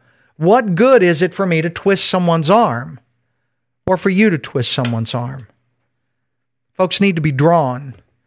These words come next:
They need to be inspired. They need to be motivated. They need to make their own decision whether they want to follow or not follow. Once you have delivered the message, you've delivered the message. And now your part of it is done,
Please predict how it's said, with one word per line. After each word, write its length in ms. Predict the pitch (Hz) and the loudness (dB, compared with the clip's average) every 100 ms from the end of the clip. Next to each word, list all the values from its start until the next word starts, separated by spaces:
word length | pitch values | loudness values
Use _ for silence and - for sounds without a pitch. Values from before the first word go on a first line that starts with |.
| _ _ _ _ | _ _ _ _
They 100 | 156 | -2
need 180 | 160 147 | 0 0
to 60 | |
be 140 | 143 147 | 0 -2
inspired. 540 | 135 - 170 170 170 | -4 -2 0 2 0
They 100 | 147 | -2
need 140 | 143 143 | -2 -2
to 60 | |
be 140 | 135 143 | -2 0
motivated. 640 | 165 180 165 175 165 156 - - | 2 2 2 2 2 -4 -12 -2
They 120 | 190 | 2
need 200 | 226 196 | 2 2
to 60 | |
make 240 | 196 202 196 | 0 0 2
their 300 | 175 170 - | 0 0 0
own 320 | 220 262 269 | 2 2 2
decision 640 | 233 - 254 240 180 147 | 0 0 2 4 2 2
whether 200 | 160 175 | 2 2
they 140 | 175 170 | 2 2
want 160 | 170 | 2
to 100 | 160 | 0
follow 280 | - 165 160 | 0 0 2
or 120 | 147 | 0
not 220 | 147 143 - | 0 -2 -4
follow. 380 | 135 143 151 - _ _ _ _ _ _ _ _ _ _ _ _ _ _ _ _ _ _ - | -8 -8 -14 -20 _ _ _ _ _ _ _ _ _ _ _ _ _ _ _ _ _ _ -2
Once 280 | 180 208 226 | 0 2 4
you 100 | 208 | 2
have 120 | 156 | 2
delivered 460 | 156 170 190 208 | 2 4 4 2
the 80 | 165 | 2
message, 600 | 165 180 - 220 214 - 208 | 2 2 2 -2 -2 -6 -4
you've 160 | 196 | -2
delivered 420 | 202 202 196 196 | 0 2 0 0
the 80 | 185 | 0
message. 640 | 185 185 - 139 143 - _ _ _ _ _ _ _ _ _ _ _ _ _ | 0 0 -4 -12 -16 -20 _ _ _ _ _ _ _ _ _ _ _ _ _
And 180 | 139 139 | -6 0
now 200 | 143 151 | 2 2
your 340 | 143 147 147 147 _ _ _ | 2 2 2 -2 _ _ _
part 280 | - 147 135 | -4 -2 0
of 80 | 123 | -2
it 100 | 123 | -2
is 140 | 113 | -2
done, 460 | 175 160 117 123 | -2 -2 -4 -8